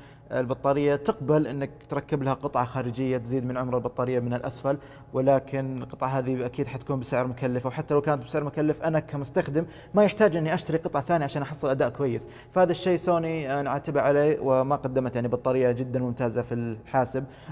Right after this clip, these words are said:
وأنا حرفيًا يعني عانيت مع المراجع، كل ما بغيت أجرب كل شيء لازم أشبك عليه الشاحن ولأنه بيخلص بشكل سريع.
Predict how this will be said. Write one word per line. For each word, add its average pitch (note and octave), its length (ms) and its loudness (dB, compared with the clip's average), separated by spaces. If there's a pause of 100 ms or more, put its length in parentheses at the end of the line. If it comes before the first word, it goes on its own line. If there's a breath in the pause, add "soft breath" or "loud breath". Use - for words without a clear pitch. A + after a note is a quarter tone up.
وأنا C3 400 8
حرفيًا C3 440 0
يعني B2 200 0
عانيت C3 300 0
مع B2 200 2
المراجع، B2+ 360 4
كل C#3+ 120 -4
ما C3 120 2
بغيت C3 280 0
أجرب C3 300 0
كل B2+ 160 -6
شيء C#3 280 -2 (320 loud breath)
لازم C#3+ 260 6
أشبك C#3 240 -2
عليه C3 140 2
الشاحن C#3 420 0
ولأنه C3 220 -2
بيخلص B2+ 440 -2
بشكل B2 300 -6
سريع. A2+ 260 -2